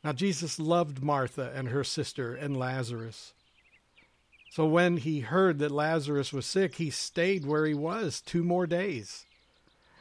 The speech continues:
And then he said to his disciples, "Let us go back to Judea."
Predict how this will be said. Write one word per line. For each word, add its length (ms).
And 200
then 200
he 280
said 520
to 140
his 160
disciples, 920
"Let 180
us 140
go 160
back 340
to 100
Judea." 560